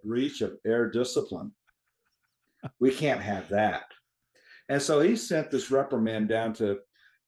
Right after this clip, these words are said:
to General Luke, or Colonel Lucas. It, Colonel Lucas was our, our, uh, deputy for operation. Two mig kills in Vietnam. Ultimate respect for that fighter pilot.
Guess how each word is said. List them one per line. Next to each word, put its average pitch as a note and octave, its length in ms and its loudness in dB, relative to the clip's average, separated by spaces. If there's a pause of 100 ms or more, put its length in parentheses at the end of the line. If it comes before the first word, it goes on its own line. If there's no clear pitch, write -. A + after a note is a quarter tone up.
(100)
to A2 160 2
General C3 300 2
Luke, B2+ 380 4
or G#2+ 140 2
Colonel C#3 360 -2
Lucas. - 600 -2 (540)
It, B2+ 160 0 (480)
Colonel F3 260 4
Lucas C#3+ 400 4
was A2 140 0
our, G#2+ 200 2 (140)
our, G#2+ 300 4 (180)
uh, G2 280 -4 (420)
deputy B2 320 4
for A2 160 4
operation. G#2 480 4 (880)
Two F#3+ 180 4
mig C#3+ 240 4
kills B2 300 4
in G2+ 100 0
Vietnam. F#2+ 540 0 (1120)
Ultimate D#3+ 420 6
respect G2+ 520 -8
for F#2 80 -8
that G2 240 -4
fighter F2+ 280 -4
pilot. D#2+ 280 -4